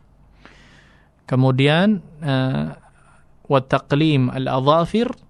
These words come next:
memotong kuku. Kemudian beliau menyebutkan membersihkan ruas-ruas jari. Kemudian, eh, wa natful ibit, ya, mencabut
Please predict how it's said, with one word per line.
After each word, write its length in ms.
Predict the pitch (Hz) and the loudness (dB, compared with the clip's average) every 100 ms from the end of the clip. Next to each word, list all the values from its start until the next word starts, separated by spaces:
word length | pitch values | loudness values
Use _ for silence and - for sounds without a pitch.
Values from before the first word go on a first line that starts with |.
| _ - | _ -8
memotong 520 | 135 127 123 135 127 | -2 0 0 -2 -2
kuku. 400 | 131 131 170 220 - _ _ _ _ _ _ _ _ _ _ _ - - - - | 0 -2 -2 -4 -8 _ _ _ _ _ _ _ _ _ _ _ -20 -20 -20 -8
Kemudian 720 | 127 131 127 131 131 143 170 | -4 -2 0 2 2 0 -2
beliau 500 | 165 143 143 131 135 | -6 -8 -2 0 0
menyebutkan 560 | 135 131 127 131 127 127 | 0 0 -2 -2 -2 0
membersihkan 720 | 127 127 127 - 151 147 131 | 2 2 0 -2 -2 0 2
ruas-ruas 800 | 143 143 131 127 139 135 - 147 | 2 2 0 0 2 0 0 -2
jari. 460 | 123 120 117 180 - - _ _ _ _ _ _ _ _ _ _ _ _ _ _ _ _ _ _ _ - _ _ _ | 2 2 2 -2 -6 -18 _ _ _ _ _ _ _ _ _ _ _ _ _ _ _ _ _ _ _ -20 _ _ _
Kemudian, 680 | 139 135 131 139 156 202 208 - _ - | -4 -2 0 2 2 0 -2 -12 _ -14
eh, 140 | 156 | -8
wa 140 | 139 135 | -2 2
natful 400 | 165 170 - 139 | 2 0 -2 -2
ibit, 380 | 131 151 202 247 _ - _ _ _ _ _ _ | 0 0 0 -2 _ -20 _ _ _ _ _ _
ya, 300 | 131 123 127 | -4 -4 -6
mencabut 580 | 135 127 123 131 135 | -4 -2 0 0 0